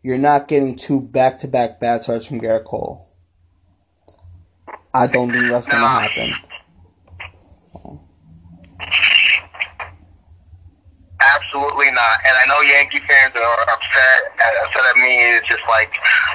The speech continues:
Speaker 2: "Oh, well, you know, you're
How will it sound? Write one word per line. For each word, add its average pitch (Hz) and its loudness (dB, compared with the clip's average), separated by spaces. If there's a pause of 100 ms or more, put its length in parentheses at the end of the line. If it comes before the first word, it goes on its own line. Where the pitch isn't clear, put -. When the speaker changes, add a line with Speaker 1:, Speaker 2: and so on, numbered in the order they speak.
Speaker 2:
"Oh, 139 6
well, 131 4
you 139 4
know, 120 2 (1200)
you're 131 2